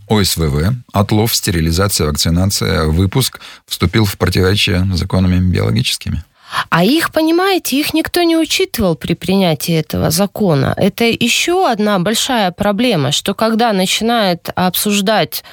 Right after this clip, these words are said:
Speaker 2: «Давайте что-нибудь сделаем в качестве гуманизации законодательства»,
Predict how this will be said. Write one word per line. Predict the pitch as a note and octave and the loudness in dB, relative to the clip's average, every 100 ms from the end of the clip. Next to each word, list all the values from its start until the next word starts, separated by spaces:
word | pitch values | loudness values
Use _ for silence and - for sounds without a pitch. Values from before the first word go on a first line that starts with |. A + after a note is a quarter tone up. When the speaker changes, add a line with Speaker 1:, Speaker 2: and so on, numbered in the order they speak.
| - | -10
Speaker 2:
«Давайте | - F3 B3+ F4+ - C#4+ F3+ | -2 2 2 0 0 -2 0
что-нибудь | - A#3+ A#3 F#3 E3 | 0 0 2 0 0
сделаем | E3 G3 B3 A#3 G3+ | 0 0 2 2 0
в | - | 0
качестве | F#3 F#3+ - - D#3+ | -2 -2 -4 -4 0
гуманизации | F3+ E3+ E3+ E3 D3 - E2+ | 2 2 2 0 0 -4 -4
законодательства», | - - C#3+ D#3 D#3 G2 - - - | -6 -2 0 2 2 0 -4 -6 -4